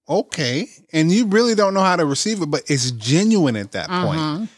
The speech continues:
Speaker 1: And so, yeah, I mean, it's nice to hear that. And if, if that's what they did for you in a time of need,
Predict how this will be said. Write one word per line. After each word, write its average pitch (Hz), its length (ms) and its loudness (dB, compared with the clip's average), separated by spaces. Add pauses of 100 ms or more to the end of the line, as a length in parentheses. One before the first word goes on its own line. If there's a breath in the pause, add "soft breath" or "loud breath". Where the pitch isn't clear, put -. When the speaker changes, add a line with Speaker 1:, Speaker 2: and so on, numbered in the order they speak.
(320 soft breath)
Speaker 1:
And 151 120 0
so, 170 100 2
yeah, 160 500 0
I 147 80 0
mean, 139 260 2
it's 135 200 -4
nice 156 320 0
to 123 120 -2
hear 113 260 0
that. 98 380 -4
And 127 140 0
if, 120 220 -6
if 117 180 -6
that's 120 320 -4
what 123 120 -2
they 120 160 -2
did 123 300 -2
for - 140 -10
you 127 240 0
in 117 80 0
a 98 80 -4
time 123 340 0
of 110 60 -2
need, 131 420 0